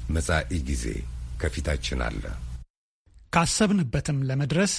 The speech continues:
Speaker 2: እነዚህን የገጠሙንን ፈተናዎች ሁሉ መቋቋም ይኖርብናል ያሉት ባይደን በዓለም ጤና ላይ ኢንቨስት ማድረግ ይኖርብናል ብለዋል። የኮቪድ አስራ ዘጠኝ ወረርሽኝ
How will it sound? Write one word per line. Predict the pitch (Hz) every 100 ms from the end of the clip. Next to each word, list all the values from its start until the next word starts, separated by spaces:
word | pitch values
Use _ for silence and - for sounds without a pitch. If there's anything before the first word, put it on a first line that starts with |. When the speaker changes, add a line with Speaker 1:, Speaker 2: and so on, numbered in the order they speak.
| -
Speaker 2:
እነዚህን | 143 143 139 139 226
የገጠሙንን | 226 147 196 - 156 139 135
ፈተናዎች | - 160 185 135 131 -
ሁሉ | 208 170 139
መቋቋም | 170 151 - 139 - 156 156
ይኖርብናል | 151 147 135 113 135 135
ያሉት | 135 147 131 -
ባይደን | 143 151 165 202 226 - - -
በዓለም | - 151 156 170 185 220
ጤና | 214 151 131
ላይ | 131 160 175
ኢንቨስት | - 139 180 -
ማድረግ | 156 143 123 165 170 -
ይኖርብናል | 170 156 120 127 127 131
ብለዋል። | 147 151 143 120 - - - - -
የኮቪድ | 151 156 190 208 226
አስራ | 156 139 143
ዘጠኝ | 139 160 180
ወረርሽኝ | 151 143 135 - 143